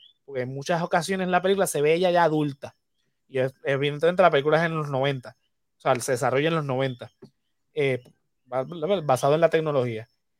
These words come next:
Entonces vemos estos cambios de humores del papá, vemos estos problemas que está teniendo, y to-, y el performance es bastante chévere. Pero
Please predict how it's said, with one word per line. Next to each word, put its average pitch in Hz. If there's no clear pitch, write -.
Entonces 247
vemos 240
estos 277
cambios 220
de 220
humores 196
del 190
papá, 175
vemos 151
estos -
problemas 160
que 160
está 143
teniendo, 156
y 160
to-, 170
y 185
el 143
performance 226
es 156
bastante 185
chévere. 123
Pero 143